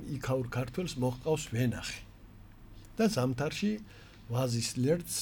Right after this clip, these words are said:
მარხავს მიწაში, რომ არ მოიყინოს. ეს არის ის ადგილი და ის ქართველობა არის,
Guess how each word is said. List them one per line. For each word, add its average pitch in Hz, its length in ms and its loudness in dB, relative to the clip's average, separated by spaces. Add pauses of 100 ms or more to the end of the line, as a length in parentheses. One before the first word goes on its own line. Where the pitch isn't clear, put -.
მარხავს 127 580 0
მიწაში, - 580 -2 (340)
რომ 143 240 8 (280)
არ 135 200 8
მოიყინოს. 113 600 2 (1000)
ეს 208 240 12
არის 233 400 12 (500)
ის 180 200 10
ადგილი 139 560 8 (480)
და 151 200 2
ის 156 240 4
ქართველობა 160 640 6
არის, 208 240 8